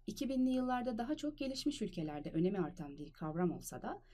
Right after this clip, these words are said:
temellerinin bin dokuz yüz seksenli yıllara dayandığını söylemek mümkündür. Ancak bin dokuz yüz seksenli yıllara kadar yararlanılan somut ürüne dayalı yöntemlerin hizmet işletmelerinde başarılı olmadığı görülmüştür.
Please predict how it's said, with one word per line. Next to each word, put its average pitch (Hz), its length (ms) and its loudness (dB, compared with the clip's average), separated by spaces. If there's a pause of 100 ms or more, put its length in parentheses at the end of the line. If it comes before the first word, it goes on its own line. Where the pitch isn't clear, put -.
(160)
temellerinin 277 680 6
bin 269 160 2
dokuz 269 320 -2
yüz 269 80 -6
seksenli 254 520 0
yıllara 156 320 2
dayandığını 180 480 6
söylemek 165 520 -2
mümkündür. 254 600 2 (640)
Ancak 294 460 2 (180)
bin 285 180 6
dokuz 320 280 4
yüz 339 100 0
seksenli 294 500 4
yıllara 294 360 6
kadar 190 280 2
yararlanılan 160 840 2
somut 277 540 0
ürüne 262 320 2
dayalı 160 260 0
yöntemlerin 151 760 -2 (260)
hizmet 277 420 2
işletmelerinde 226 800 0
başarılı 233 420 0
olmadığı 196 420 2
görülmüştür. 147 760 -8